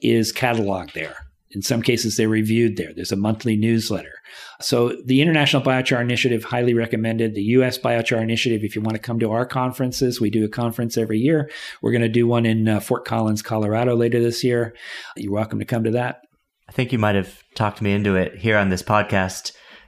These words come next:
Speaker 2: And the final questions I have for you, Albert, is I'm sure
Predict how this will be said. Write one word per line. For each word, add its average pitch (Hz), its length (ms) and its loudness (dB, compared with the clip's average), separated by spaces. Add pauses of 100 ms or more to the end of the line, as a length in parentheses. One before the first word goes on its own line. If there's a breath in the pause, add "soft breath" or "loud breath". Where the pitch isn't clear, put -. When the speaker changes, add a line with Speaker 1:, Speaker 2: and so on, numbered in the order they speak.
(120 loud breath)
Speaker 2:
And 147 460 2 (180)
the 120 80 -6
final 156 320 0
questions 143 400 0
I 117 60 2
have 123 200 0
for 127 80 -4
you, 120 180 2
Albert, 101 460 0 (200)
is 104 360 0
I'm 120 140 2
sure - 480 2